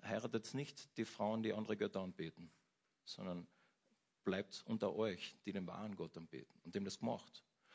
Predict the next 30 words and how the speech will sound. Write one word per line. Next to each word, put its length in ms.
Und 180
Esra 300
betet 480
dann 100
zu 100
Gott 120
und 80
sagt, 160
"Gott, 180
ich 100
schäme 520
mich 320
und 180
wage 340
nicht, 320
meine 280
Augen 340
zu 140
dir 240
zu 160
erheben." 420
Ist 80
es 120
dir 100
schon 120
mal 60
so 160
gegangen, 340
dass 160
du 140